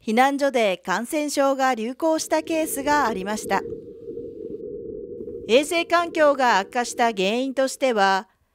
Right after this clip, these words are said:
断水により手洗いや入浴ができなくなったほか、トイレが不衛生な状態になったこと、十分な換気ができず、土足生活等による汚染が広まったこと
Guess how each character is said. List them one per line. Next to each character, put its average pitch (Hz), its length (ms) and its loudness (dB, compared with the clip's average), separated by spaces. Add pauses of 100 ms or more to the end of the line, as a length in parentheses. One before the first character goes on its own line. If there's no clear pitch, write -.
(300)
断 208 240 4
水 254 280 -2
に 247 120 0
よ 240 180 4
り 233 380 -2
手 185 160 4
洗 302 240 4
い 285 100 0
や 262 160 4
入 220 220 -2
浴 277 260 0
が 262 180 4
で 214 140 -2
き 302 140 -8
な 311 120 -2
く 302 120 -6
な 269 140 0
っ 254 40 -6
た 254 160 -4
ほ 226 160 0
か、 214 380 2 (300)
ト 233 160 8
イ 254 60 4
レ 226 140 4
が 196 180 2
不 175 220 -2
衛 277 140 6
生 269 240 0
な 254 160 -2
状 226 200 2
態 226 280 0
に 226 160 -2
な 226 100 0
っ 233 80 -8
た 208 120 -4
こ 196 120 -2
と、 180 220 -2 (1120)
十 247 260 0
分 277 240 0
な 226 160 2
換 190 260 -2
気 277 140 -8
が 277 140 2
で 269 120 0
き 277 160 -6
ず、 220 300 2 (300)
土 196 100 2
足 320 240 -2
生 320 240 0
活 294 300 -4
等 294 220 4
に 277 120 0
よ 247 160 2
る 180 220 0
汚 160 40 -4
染 262 280 0
が 254 200 0
広 190 300 -2
ま 220 120 0
っ 208 120 -12
た 214 80 -4
こ - 160 -4
と - 200 -2